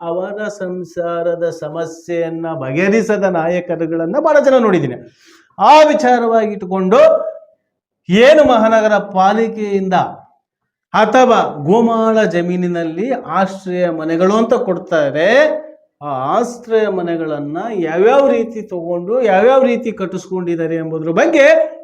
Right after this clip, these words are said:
ಸಂಪೂರ್ಣ ದಾಖಲೆಗಳನ್ನ ಇಟ್ಕೊಂಡು ನಾನು ಮಾತಾಡ್ತೀನಿ. ಇವತ್ತು ಮಹಾನಗರ ಪಾಲಿಕೆಯಿಂದ ಮನೆಗಳು ಕೊಡ್ಬೇಕು ಅಂತ ಹೇಳಿದ್ರೆ, ಅದಕ್ಕೆ ಆದ ಒಂದು ಮಾನದಂಡಗಳಿದಾವೆ.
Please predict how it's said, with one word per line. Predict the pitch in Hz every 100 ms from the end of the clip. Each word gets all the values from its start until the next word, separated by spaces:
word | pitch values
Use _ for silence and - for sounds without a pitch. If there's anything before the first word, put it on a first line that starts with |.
| - -
ಸಂಪೂರ್ಣ | - 185 208 220 - 247 240 233 151 147
ದಾಖಲೆಗಳನ್ನ | 131 160 185 202 185 170 156 147
ಇಟ್ಕೊಂಡು | 147 170 170 262
ನಾನು | 214 160 139
ಮಾತಾಡ್ತೀನಿ. | 127 135 120 - 117 117 113 _ _ _ _ _ _ _ _ _ _ _ _
ಇವತ್ತು | 220 320 330 330 285
ಮಹಾನಗರ | 302 262 254 254 262
ಪಾಲಿಕೆಯಿಂದ | - 202 233 240 240 240 233 226 240 233 190
ಮನೆಗಳು | 185 226 240 233
ಕೊಡ್ಬೇಕು | 220 208 202 214 208 202
ಅಂತ | 196 202
ಹೇಳಿದ್ರೆ, | 185 185 185 240 247
ಅದಕ್ಕೆ | 190 202 202 220
ಆದ | 214 190 180
ಒಂದು | 202 196 233
ಮಾನದಂಡಗಳಿದಾವೆ. | 190 180 190 175 170 165 151 170 220 170 127